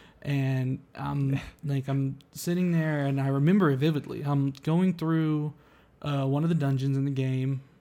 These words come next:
Speaker 1: and it was, oh my gosh. And, like, I had gotten to the boss door, but I was underleveled for the boss.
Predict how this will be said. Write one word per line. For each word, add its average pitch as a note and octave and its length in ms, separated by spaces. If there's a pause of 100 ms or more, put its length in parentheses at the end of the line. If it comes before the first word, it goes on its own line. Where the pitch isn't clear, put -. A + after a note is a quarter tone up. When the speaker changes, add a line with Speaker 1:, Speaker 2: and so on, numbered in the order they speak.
(160)
Speaker 1:
and C3+ 920 (800)
it C#3+ 320 (720)
was, C3+ 920 (260)
oh - 40 (540)
my C#3 200
gosh. - 320
And, D3+ 320
like, D3 160
I D3+ 80
had D3 260
gotten E3+ 340
to E3 560 (420)
the C#3+ 500
boss E3 360
door, - 440 (500)
but D#3+ 420 (220)
I D3+ 160
was D3+ 160
underleveled D3 680 (140)
for C#3+ 240
the C3+ 80
boss. - 540